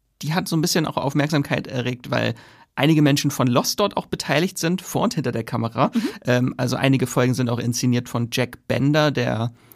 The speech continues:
Speaker 1: viele, viele Folgen von Lost inszeniert hat. Übrigens auch Under the Dome <laughs>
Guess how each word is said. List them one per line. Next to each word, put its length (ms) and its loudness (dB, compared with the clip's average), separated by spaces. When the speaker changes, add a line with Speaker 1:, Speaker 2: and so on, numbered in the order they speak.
Speaker 1:
viele, 360 -4
viele 240 2
Folgen 340 0
von 160 -2
Lost 300 -2
inszeniert 600 0
hat. 220 -2
Übrigens 440 2
auch 180 -2
Under 280 4
the 120 0
Dome 380 2
<laughs> 40 -8